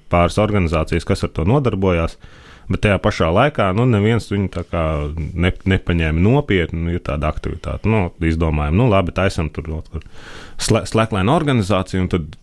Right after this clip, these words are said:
ir pēkšņi, ot, kur slacklines, tur visi tur runā, taisam šovus, vēl kaut ko. Nu, vienkārši paņem un satais. Nu, un tāpatās ar jebkādām citām lietām, nu, man ir grūti, pirmkārt, es neizmantoju baigi daudz nekādas svešas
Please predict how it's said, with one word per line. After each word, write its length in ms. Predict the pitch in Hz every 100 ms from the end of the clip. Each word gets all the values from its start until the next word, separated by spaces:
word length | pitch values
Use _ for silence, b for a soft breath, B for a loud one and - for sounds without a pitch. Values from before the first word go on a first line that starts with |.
| -
ir 240 | 92 82
pēkšņi, 460 | - 104 95 90 80
ot, 220 | 85 85
kur 100 | 71
slacklines, 560 | - 110 131 120 104 90
tur 160 | 87 85
visi 300 | 90 85 -
tur 180 | 85
runā, 300 | 90 113 95 90
taisam 400 | 90 87 90 85
šovus, 380 | 113 110 92 87
vēl 160 | 82
kaut 240 | - 78 -
ko. 160 | -
Nu, 160 | 85 117
vienkārši 500 | 95 90 - 80 -
paņem 280 | 120 147 95
un 80 | -
satais. 460 | 78 - - - - B B B
Nu, 200 | B 113
un 60 | 127
tāpatās 500 | 107 117 120 98 -
ar 100 | 92
jebkādām 540 | 90 107 95 87 85 78
citām 420 | 120 - 78 87
lietām, 400 | 92 80 71 82
nu, 140 | 95 B B B B B B B B -
man 160 | 104 98
ir 60 | 98
grūti, 340 | 123 135 -
pirmkārt, 380 | 139 120 92 -
es 80 | - 101
neizmantoju 560 | 160 185 185 180 180
baigi 300 | 175 180 156
daudz 220 | 156 165 151
nekādas 460 | 135 131 117 - - 113 - - -
svešas 480 | - 120 123 107